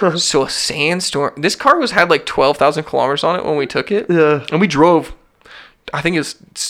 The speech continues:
Speaker 2: fourteen thousand K there. No, not that much. I think it was, I think it was, like, seven thousand K there and back.
Speaker 1: That's
Speaker 2: It was a
Speaker 1: hectic.
Speaker 2: long drive.
Speaker 1: Yeah.
Speaker 2: I gotta check those stats.
Speaker 1: Yeah, word.
Speaker 2: Maybe five thousand K there and back.
Speaker 1: Fair enough.
Speaker 2: And, uh,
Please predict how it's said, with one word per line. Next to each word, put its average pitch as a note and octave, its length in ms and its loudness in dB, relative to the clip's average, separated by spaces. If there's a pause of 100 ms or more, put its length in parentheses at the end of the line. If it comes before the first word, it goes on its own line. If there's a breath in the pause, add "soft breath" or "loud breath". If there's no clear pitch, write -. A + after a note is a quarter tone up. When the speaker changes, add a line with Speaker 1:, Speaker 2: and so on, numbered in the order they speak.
(920)
Speaker 2:
fourteen C3+ 380 -2
thousand D3+ 300 2
K D3 200 -2
there. C#3+ 380 2 (680 loud breath)
No, D3 200 -2
not C#3 220 -2
that B2+ 180 0
much. B2 200 -4
I D3+ 100 -2
think G3+ 140 -2
it A#3 60 0
was, F#3+ 140 -2
I - 100 0
think C#4+ 140 -6
it D4 40 -2
was, A#3 80 -4
like, E3 120 0
seven D3 340 0
thousand C#3 280 0
K C3 200 -2
there B2+ 180 -2
and B2+ 120 -8
back. A2 340 2 (680 soft breath)
Speaker 1:
That's B2+ 200 0
Speaker 2:
It B2 220 6
was E4+ 120 4
a D#4+ 40 6
Speaker 1:
hectic. G#3 120 4
Speaker 2:
long F3+ 260 6
drive. C#3 480 4
Speaker 1:
Yeah. A#2 380 2 (600)
Speaker 2:
I C4+ 280 4
gotta F#3 180 2
check - 260 -2
those - 200 -4
stats. - 440 -4
Speaker 1:
Yeah, B2 200 4
word. A#2 180 2
Speaker 2:
Maybe A3+ 180 4
five F#3+ 340 4
thousand C#3+ 340 0
K A#2+ 180 -2
there A2+ 180 -2
and G#2+ 80 -8
back. E2+ 240 -4 (440)
Speaker 1:
Fair C3 200 -4
enough. A#2+ 220 -6 (200)
Speaker 2:
And, D3 300 0
uh, C3+ 320 4